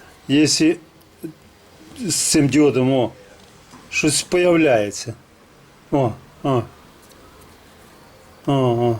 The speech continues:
Як є, ось, о, дзвониться, як нормальний. Цим. То все, щас дзвониться, цей показує.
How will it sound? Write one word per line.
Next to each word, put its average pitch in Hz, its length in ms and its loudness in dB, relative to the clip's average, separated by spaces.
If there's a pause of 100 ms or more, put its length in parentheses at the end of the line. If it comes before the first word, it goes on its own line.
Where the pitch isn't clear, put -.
(540)
Як 151 300 0
є, 156 180 2
ось, 151 320 2
о, 143 120 4
дзвониться, 156 540 0
як 127 220 -2
нормальний. 123 640 0 (1800)
Цим. 110 400 -2 (2000)
То 131 160 0
все, 123 280 -2
щас 147 360 0
дзвониться, 120 580 0
цей 151 200 0
показує. 117 440 -2